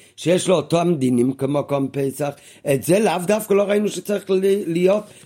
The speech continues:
כל העבודות האלה דווקא על ידי הכהנים. ולכן בעבודות האלה אפילו כבר למדנו את כל חומש ויקרא, ושם כבר למדנו בתחילת הספר שמקבול הסדומים ואילך צריך להיות עבודה בכהונה דווקא, אבל שם לא מדובר על קורבן פסח,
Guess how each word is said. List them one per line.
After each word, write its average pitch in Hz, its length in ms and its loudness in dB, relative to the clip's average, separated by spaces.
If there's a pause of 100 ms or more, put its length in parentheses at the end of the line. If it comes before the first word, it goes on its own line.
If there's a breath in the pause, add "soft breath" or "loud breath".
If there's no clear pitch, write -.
כל 196 180 0
העבודות 196 420 0
האלה 202 180 0
דווקא 196 320 -2
על 196 100 2
ידי 202 220 2
הכהנים. 196 580 -6 (1040 soft breath)
ולכן 151 420 0
בעבודות 175 540 0
האלה 208 220 2
אפילו 233 340 -4
כבר 190 160 0
למדנו 180 440 0
את - 100 -2
כל 208 220 -4
חומש 185 340 -4
ויקרא, 127 420 -8 (320 loud breath)
ושם 180 400 0 (100)
כבר 185 120 0
למדנו 185 480 0
בתחילת 175 600 -2
הספר 175 580 -2 (260 loud breath)
שמקבול 165 720 0
הסדומים 170 420 0
ואילך 160 340 -2 (100)
צריך 156 300 -6
להיות 160 240 -4
עבודה 151 300 -4
בכהונה 123 540 -4
דווקא, 110 380 -10 (300 loud breath)
אבל 139 140 0
שם 160 160 -2
לא 170 140 2
מדובר 175 320 -4
על 180 100 -2
קורבן 185 320 -4
פסח, 185 500 -8